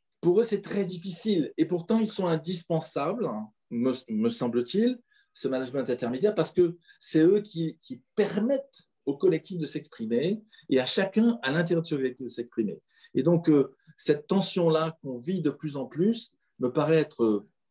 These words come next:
facilement... Enfin, on peut, on peut le résoudre dès lors que on apprend à ce management intermédiaire à,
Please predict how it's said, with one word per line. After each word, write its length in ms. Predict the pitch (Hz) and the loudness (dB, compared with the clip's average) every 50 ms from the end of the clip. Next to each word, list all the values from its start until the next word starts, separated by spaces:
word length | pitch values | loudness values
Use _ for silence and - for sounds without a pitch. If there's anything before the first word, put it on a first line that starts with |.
| _ _ | _ _
facilement... 880 | _ - - 185 180 - 190 170 156 147 151 143 135 127 117 107 - _ _ _ - - _ - | _ -6 -4 -4 -4 -4 -6 -8 -6 -4 -4 -2 -2 -4 -4 -6 -10 _ _ _ -20 -20 _ -6
Enfin, 140 | - 113 120 | -4 -2 -2
on 20 | |
peut, 220 | 120 - 190 190 - | 0 0 0 0 0
on 80 | 127 127 | -4 -2
peut 140 | - 202 208 | 2 4 4
le 80 | 190 | 6
résoudre 400 | 160 170 160 156 151 175 214 196 | 6 4 4 4 2 -2 -2 -2
dès 100 | 160 147 | -4 0
lors 220 | 139 156 160 156 - | 2 2 0 0 -2
que 240 | 147 143 135 123 _ _ _ _ _ _ _ _ _ _ _ _ _ _ _ - | -4 -4 -4 -4 _ _ _ _ _ _ _ _ _ _ _ _ _ _ _ -8
on 200 | 151 147 160 165 | -6 -2 0 0
apprend 460 | 175 170 - - - 175 196 202 196 | -2 -2 -4 -8 -6 -4 -2 -2 -2
à 100 | 175 160 | -2 -2
ce 100 | - 170 | -4 -4
management 420 | 156 151 143 143 139 147 147 143 143 | -6 -4 -6 -8 -8 -8 -10 -8 -8
intermédiaire 600 | 127 - - 131 127 127 120 123 156 170 165 147 | -8 -6 -6 -6 -6 -6 -2 0 2 2 2 2
à, 240 | 127 120 113 - | 0 -2 -2 -4